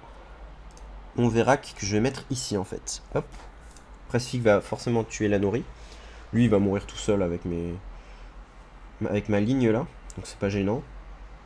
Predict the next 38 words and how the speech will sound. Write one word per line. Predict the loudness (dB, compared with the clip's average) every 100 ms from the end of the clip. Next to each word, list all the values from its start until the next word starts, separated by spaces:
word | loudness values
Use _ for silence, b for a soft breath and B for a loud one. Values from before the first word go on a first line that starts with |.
| -20 -20 -18 -16 -16 -18 -18 B B B B B -2
Donc | 4
voilà, | 6 6
ça, | 4 2
ça | 6 6
vous |
fait | 6
un | 4
petit | 4 0
tuto. | 0 8 8
N'hésitez | 8 4
pas | 8 12
à | 12
vraiment | 10 6 6 4
prendre | 4 6
le | 8 6
même | 6 6 6
départ | 4 4 2 2
que | 2
moi. | 2 0 B B B
Parce | -12 -6
que |
c'est | 2
un | 4
départ | 6 2
qui | 2 0
ne |
change | 2 0 0 2
jamais, | 6 8 8
en | 4
fait. | 2 0 -2 -12 B B B B B
Et, | 6 8 10 8 6
et | 4
qui | 6
marche | 4 4
bien, | 2 2
quoi. | 2 0
Vraiment, | 0 2 4 4 4
euh, | 2